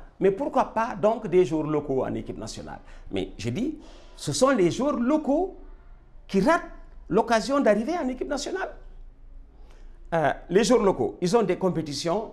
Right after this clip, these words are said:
dans la sous-région. Euh,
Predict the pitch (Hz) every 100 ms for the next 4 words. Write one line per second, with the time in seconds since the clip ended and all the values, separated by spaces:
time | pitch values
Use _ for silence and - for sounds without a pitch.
0 | - - - 147 139 127 - 131 110 98
1 | - - - - - - - - - -
2 | - - - - - - - - 127 113
3 | 110